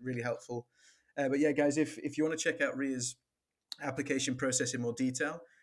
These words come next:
we have all the details on the our G N dot co dot U K website. If you just go onto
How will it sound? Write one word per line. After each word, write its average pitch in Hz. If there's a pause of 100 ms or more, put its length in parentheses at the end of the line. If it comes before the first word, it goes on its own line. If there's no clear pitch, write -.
(120)
we 123
have 117
all 139
the 135
details 131
on 123
the 120
our 127
G 123
N 120
dot -
co 147
dot 123
U -
K 113
website. 120 (400)
If 123
you 123
just 127
go 135
onto 123